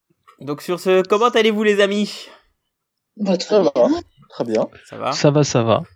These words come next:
Speaker 1: J'ai cru entendre que, Cab, euh, tu, tu étais là un picsou en train de nager dans des piscines de, de pièces d'or.
Speaker 3: <laughs> Non, non, je, je, je, je suis pas comme un picsou en train de, non. Je, je rattrape, euh,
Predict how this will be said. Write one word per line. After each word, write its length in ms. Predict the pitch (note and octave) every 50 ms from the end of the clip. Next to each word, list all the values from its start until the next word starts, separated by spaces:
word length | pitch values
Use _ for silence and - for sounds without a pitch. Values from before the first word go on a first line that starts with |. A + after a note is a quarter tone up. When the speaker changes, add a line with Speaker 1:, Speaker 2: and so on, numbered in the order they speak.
| _ _
Speaker 1:
J'ai 180 | - - - -
cru 200 | - - - G3
entendre 440 | D#3 C#3+ - - F#3 F#3 F3 D#3+ -
que, 280 | - B2+ A#2+ A2+ A2+
Cab, 380 | A#2 - - D#3+ E3 E3 D3+ B2+
euh, 240 | A#2+ A#2 A#2 A#2 A#2 - -
tu, 600 | - A#2 A#2 A#2+ A#2 A2+ A2+ A#2 A2+ G3 F#3+ - -
tu 160 | - - A#2
étais 240 | A#2 A#2 - C3+ C3
là 140 | C3 A#2+
un 60 | A#2+ A#2+
picsou 520 | - C#3+ D3 C#3+ - - - F#3 F#3 E3+
en 80 | A#2+ A2+
train 200 | - - C#3 C#3
de 60 | C3+
nager 340 | C3 C3+ C#3+ C#3+ C#3+ D3 C#3
dans 100 | C3+ B2
des 120 | B2+ B2
piscines 380 | B2 - B2+ - - D3 C3+ B2+
de, 320 | B2 A#2+ A#2+ A#2+ A2+ A2 C3 D#3+
de 100 | D3 -
pièces 280 | C#4+ C#4 - E5+ -
d'or. 500 | D4+ D#4 G3 A3 D#3+ - - - - - - - -
Speaker 3:
<laughs> 520 | - E3+ - - - C#3 - - - - -
Non, 120 | F3 F3 F3+
non, 160 | - D#3+ D3 C#3+
je, 220 | - - - D3+
je, 220 | C#3 - D3 C3 A#2+
je, 340 | - - - C#3 C4+ A#3+ G3+ -
je 60 | B2+ A2+
suis 220 | - - C#3+ C3+ - -
pas 160 | - G#3 -
comme 220 | - - D#3+ C#3 C#3
un 100 | C3+ B2
picsou 480 | - _ - C#3 B2+ A2 - - D3+
en 100 | C#3+ C3+
train 240 | - - - B2 B2+
de, 60 | B2+
non. 300 | B2+ C3 B2 A#2+ B2 G#2 - - _ - - - _ -
Je, 260 | A#2+ A2 D3 E3 D3+
je 140 | B2 A#2 D3
rattrape, 1000 | D3+ C#3+ F#3 - - D#3+ F#3 F3+ - - - - C#3+ C#3+ D#3+ F#3+ A3 B3 - - A#2+ G2+ - -
euh, 460 | A2 A2 G#2+ G#2+ G#2+ A2 G#2+ G#2+